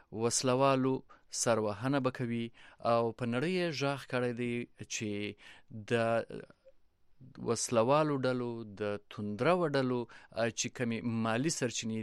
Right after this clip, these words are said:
دي، د هغوی مخه دې ونیسي، د هغوی د پناه ځایونو مخه دې ونیسي او د هغوی د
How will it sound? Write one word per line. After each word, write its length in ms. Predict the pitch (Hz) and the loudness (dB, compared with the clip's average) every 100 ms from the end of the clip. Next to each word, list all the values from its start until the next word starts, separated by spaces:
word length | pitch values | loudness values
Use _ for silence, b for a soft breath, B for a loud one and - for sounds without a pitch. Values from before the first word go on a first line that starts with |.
| 104 | -4
دي، 100 | 110 - - 113 | -6 -8 -8 -6
د 20 | 110 | -2
هغوی 260 | 107 107 117 | -4 -2 -4
مخه 460 | 113 110 120 - | -4 0 -2 -2
دې 120 | 117 110 | -4 -2
ونیسي، 440 | 110 107 - 107 101 B B | -2 -4 -4 -6 -6 B B
د 200 | 101 117 107 | 0 2 2
هغوی 220 | 107 113 | 0 -2
د 140 | 107 - | -4 -8
پناه 180 | 107 101 | -8 -6
ځایونو 500 | 98 92 104 147 170 | -2 -2 0 0 2
مخه 240 | 156 143 | 0 -2
دې 100 | 131 | -2
ونیسي 520 | 120 123 113 - 113 101 b b - | 0 0 -2 -4 -6 -8 b b 2
او 420 | 120 131 139 147 139 b 113 | 6 6 6 4 -4 b -6
د 20 | 113 | -4
هغوی 360 | 110 110 107 104 | -2 -4 -4 -4
د 260 | 101 98 | -2 -4